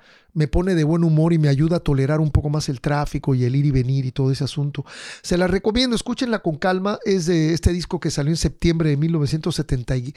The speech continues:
noventa y cuatro, perdón, septiembre veintisiete de mil novecientos noventa y cuatro salió Under the Table and Dreaming. Y el sencillo de esta semana es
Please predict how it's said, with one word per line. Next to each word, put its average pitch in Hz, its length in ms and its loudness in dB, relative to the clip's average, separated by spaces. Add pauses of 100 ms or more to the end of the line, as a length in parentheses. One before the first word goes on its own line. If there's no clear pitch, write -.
(160)
noventa 156 400 2
y 143 60 -2
cuatro, 165 500 -2
perdón, 143 300 2
septiembre 202 500 -2
veintisiete 175 640 -2
de 151 100 2
mil 165 140 2
novecientos 165 460 0
noventa 135 300 2
y 127 40 0
cuatro 151 360 -4 (360)
salió 175 560 2 (200)
Under 156 400 0
the 151 120 0
Table 185 540 0 (100)
and 135 280 -2
Dreaming. 131 440 0 (360)
Y 170 120 4
el 160 100 2
sencillo 190 480 2
de 180 60 2
esta 175 160 0
semana 165 400 -2
es - 260 -2